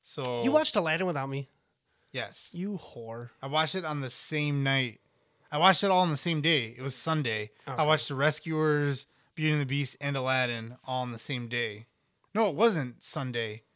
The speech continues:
Speaker 1: It was Saturday because Amaya was still here.
Speaker 2: Saturday.
Speaker 1: Yeah. So I don't know where you were 'cause you don't work on Saturdays.
Speaker 2: Saturday, I was,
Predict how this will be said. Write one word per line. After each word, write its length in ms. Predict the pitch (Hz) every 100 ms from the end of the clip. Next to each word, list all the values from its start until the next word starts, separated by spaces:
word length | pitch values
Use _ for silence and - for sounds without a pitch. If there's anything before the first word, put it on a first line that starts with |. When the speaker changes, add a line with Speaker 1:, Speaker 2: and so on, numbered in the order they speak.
| _ _ _ _ _ _
Speaker 1:
It 60 | 139
was 140 | 123
Saturday 580 | - 190 196 135 113 107
because 400 | 113 117 127 113
Amaya 420 | 131 123 139 135
was 100 | 117
still 180 | - 120
here. 260 | 113 110 110 -
Speaker 2:
Saturday. 480 | 135 117 107 - 120 _ _ -
Speaker 1:
Yeah. 300 | 135 117 104 _ _ _
So 160 | - 139
I 100 | 165
don't 120 | 165
know 100 | 156
where 120 | 139
you 180 | 127 165
were 200 | 127 120
'cause 200 | 123 117
you 60 | 135
don't 140 | 135
work 200 | 131 143
on 120 | 117
Saturdays. 600 | 117 127 113 113 107 107 -
Speaker 2:
Saturday, 680 | - 165 180 165 151 135 123
I 280 | - 139 151
was, 720 | 147 127 139 135 127 - -